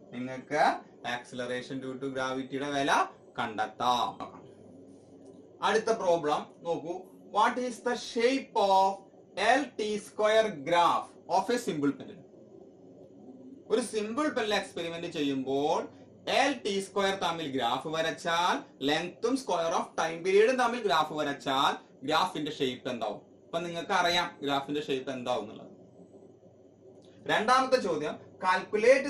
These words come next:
the length of a simple pendulum of time period root three second. ഒരു സിമ്പിൾ പെൻഡുലത്തിന്റെ ടൈം പീരിയഡ് റൂട്ട് ത്രീ സെക്കൻഡ് ആയാൽ അതിന്റെ ലെങ്ത് എത്രയായിരിക്കും? ടൈം രണ്ട്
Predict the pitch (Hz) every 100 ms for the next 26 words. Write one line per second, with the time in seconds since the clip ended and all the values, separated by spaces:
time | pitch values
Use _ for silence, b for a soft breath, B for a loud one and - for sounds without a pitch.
0 | 254 226 208 208 220 214 226 233 214 190
1 | 196 220 214 202 185 180 220 240 220 220
2 | - 180 180 170 185 190 214 233 - -
3 | - - 151 202 330 254 269 196 175 131
4 | - - - - - - - - 277 370
5 | 254 233 330 311 240 214 202 196 214 190
6 | 175 190 190 196 202 - 196 190 B -
7 | 175 240 302 - 330 - 254 254 247 220
8 | 208 202 196 175 156 151 156 156 - -
9 | - - - - - - - - - -
10 | 123 160 151 143 165 - - 262 320 370
11 | - - 131 - - 123 117 107 101 -
12 | 98 - - - - 127 - - - -
13 | - - - - - - - - - 147
14 | 151 202 233 202 202